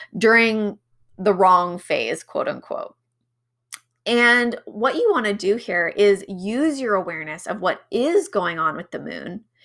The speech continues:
in order to create a ritual or a spell that is going to be in alignment, but is still going to give you the outcome that you need.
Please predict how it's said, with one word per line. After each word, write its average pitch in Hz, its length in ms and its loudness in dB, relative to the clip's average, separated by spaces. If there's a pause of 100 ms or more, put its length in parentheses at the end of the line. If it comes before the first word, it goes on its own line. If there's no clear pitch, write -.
(360)
in 214 160 4
order 233 680 4
to 180 680 -4 (1000)
create 220 580 2
a 202 100 4
ritual 190 480 -2
or 175 160 0
a 185 40 -2
spell 170 600 0
that 185 240 2
is 202 260 8
going 196 280 0
to 208 120 -8
be 175 160 -10
in 180 80 -10
alignment, 196 600 -4
but 208 120 2
is 226 140 0
still 233 340 2
going 226 140 2
to 202 60 -4
give 185 200 -4
you 180 100 -4
the 175 120 -8
outcome 160 440 -6
that - 100 -14
you 165 140 -14
need. 175 420 -10